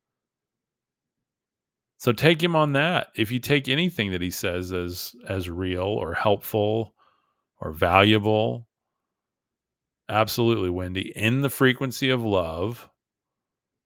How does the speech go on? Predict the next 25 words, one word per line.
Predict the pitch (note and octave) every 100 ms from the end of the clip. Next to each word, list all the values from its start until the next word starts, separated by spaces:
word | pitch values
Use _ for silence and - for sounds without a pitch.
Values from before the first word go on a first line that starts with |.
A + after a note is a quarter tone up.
| _ _ _ _ _ _ _
confront | - F3 - F#3 A3 B3
it. | G3+ G#2 - - - _ _ _ _ _
Talk | F#3 G#3 A3 -
to | F#3+ D3
it. | F#2 D2+ _ _ _ _ _ _ _ _ _ _ _ _ _ _ _ -
You're | B2+ G3
intelligent | G3+ E3 D3+ D3 D3 D3
too. | - F3+ G#3 B2+
Just | A#2+ -
'cause | D#3+ D3+
you | D#3+
can't | - D#3+ D3+
see | - - C3 C3+
it, | D#3+ F3 - -
or | A2+
it's | G#2 -
unknown, | A2+ A#2+ A2+ A#2 B2 C3 C#3 C#3+ C#3+
or | G2
it's | F2+ -
an | E2+
alien, | F2 B2 C3 C3+ C3+ C3+ B2
or | E2+
gray, | A#2 A#2+ B2+ C3 C3
or | G#2
whatever, | B2 D3 D#3+ A2+ F#2+ A#2+